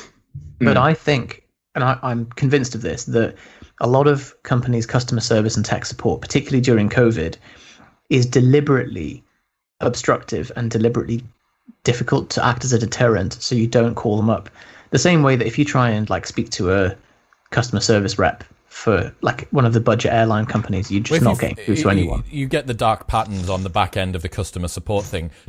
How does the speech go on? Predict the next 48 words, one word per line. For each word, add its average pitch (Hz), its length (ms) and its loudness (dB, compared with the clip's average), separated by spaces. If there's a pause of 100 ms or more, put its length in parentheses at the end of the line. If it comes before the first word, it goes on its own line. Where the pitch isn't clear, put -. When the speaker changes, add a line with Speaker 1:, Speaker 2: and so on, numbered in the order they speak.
Speaker 3:
Do 120 80 -2
you 131 100 4
want 127 120 2
Speaker 1:
Oh, 156 80 6
Speaker 3:
to 120 60 2
Speaker 1:
yeah. 120 40 -2
Speaker 3:
submit, 123 380 -2
do 131 80 -4
you 131 100 0
want 127 200 -2
to 117 60 -8
check - 340 -6
out 113 280 0
our 107 420 0 (340)
like, - 200 -4
forum 117 680 0
where 110 260 0
other 139 200 4
people 131 460 -2
have 101 160 -2
submitted 110 480 -6
answers 117 440 -4
to 117 80 -6
your 113 140 0
question. - 380 -6 (360)
Well, 175 140 -4
I 214 120 4
don't 233 240 0
want 190 260 0
to 156 100 -6 (160)
go 170 220 4
and 151 140 -2
search 160 440 2
for - 200 -2
other 160 180 2
people 151 440 0
asking 135 380 0
the 120 80 0
same 127 260 -2
question 120 420 -4
that 101 160 0
I've 131 280 2
asked - 300 0
and 110 120 -2
not 120 200 -4
getting 107 300 -4
a 95 60 -4
response. 90 600 -4